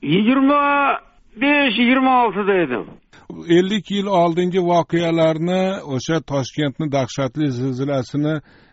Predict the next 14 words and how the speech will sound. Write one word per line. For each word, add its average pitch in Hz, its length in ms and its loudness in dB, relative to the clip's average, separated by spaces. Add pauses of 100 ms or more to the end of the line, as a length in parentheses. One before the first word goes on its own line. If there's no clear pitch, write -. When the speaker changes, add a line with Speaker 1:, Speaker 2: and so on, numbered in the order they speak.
(120)
Speaker 2:
bu 110 200 -4
yosh 139 360 2
avlod 135 480 0
bilavermaydi. 139 880 0 (280)
Siz 160 380 0 (340)
katta - 420 0
yigit 165 400 0
bo'lgan 170 300 4
ekansiz 147 540 0
o'sha 147 260 -2
paytda. 135 540 0 (220)
Nima 113 560 2
bo'lgan 151 320 2
edi? 120 260 0